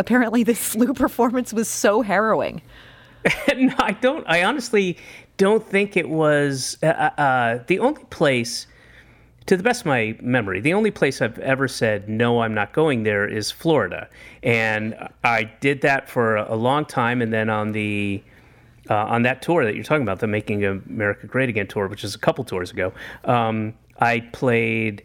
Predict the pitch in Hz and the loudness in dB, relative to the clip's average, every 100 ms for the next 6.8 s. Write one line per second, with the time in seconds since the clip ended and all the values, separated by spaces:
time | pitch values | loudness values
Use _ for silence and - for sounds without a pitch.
0 | - - - - - 165 180 - 139 - | -20 -20 -20 -12 0 2 2 0 -2 0
1 | 120 110 - 110 107 110 110 117 139 143 | -2 -2 0 0 2 0 2 2 0 -2
2 | - 131 113 - 131 127 123 104 104 107 | -2 0 -2 -2 0 0 2 0 0 -2
3 | 104 104 104 104 101 - - 117 123 - | 0 -2 -2 -2 -2 -4 -2 2 2 0
4 | - - 123 117 113 113 113 120 120 110 | -10 -8 -2 0 0 0 -2 -4 -2 -2
5 | 110 113 113 - - - - 110 - 131 | 0 0 -2 -4 -6 -4 -4 -6 -2 -2
6 | 156 185 165 165 - 113 117 | 0 -2 -2 -4 -2 0 -2